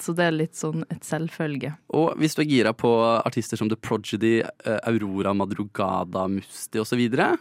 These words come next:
Speaker 2: Dina Øgon, det er jo det store
Speaker 1: Oi.
Speaker 2: svenske nye,
Speaker 1: Er det
Speaker 2: så
Speaker 1: det?
Speaker 2: er det bare å komme seg opp til Trondheim i helga, for der er Stereo,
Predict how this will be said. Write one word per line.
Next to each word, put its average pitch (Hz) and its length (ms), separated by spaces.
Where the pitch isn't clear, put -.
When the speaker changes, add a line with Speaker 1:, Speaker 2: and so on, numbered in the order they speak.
Speaker 2:
Dina 135 260
Øgon, 147 440
det 127 120
er 151 100
jo 131 160
det 127 160
store 117 240
Speaker 1:
Oi. 113 80
Speaker 2:
svenske 113 240
nye, 113 240
Speaker 1:
Er - 540
det - 20
Speaker 2:
så 147 320
Speaker 1:
det? - 80
Speaker 2:
er 147 40
det 156 100
bare 127 180
å - 80
komme 101 220
seg 110 120
opp - 160
til 107 120
Trondheim 98 340
i 95 80
helga, 98 240
for - 140
der 104 180
er 104 140
Stereo, 113 440